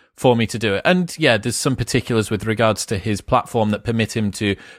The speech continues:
be, uh, have more degrees of freedom with things like this. But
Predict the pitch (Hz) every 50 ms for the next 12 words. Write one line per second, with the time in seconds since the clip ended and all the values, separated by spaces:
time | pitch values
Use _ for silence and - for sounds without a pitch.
0 | - _ - - - - - - 135 - 123 127 - - - 135 123 120 123 117
1 | 117 107 113 107 120 113 110 92 104 95 - - 117 110 101 92 95 101 - _
2 | _ _ _ _ _ _ - 107 - - 127 110 104 95 - 107 98 90 - 101
3 | 90 80 - - - - _ _ _ _ _ _ _ 131 123 113 - -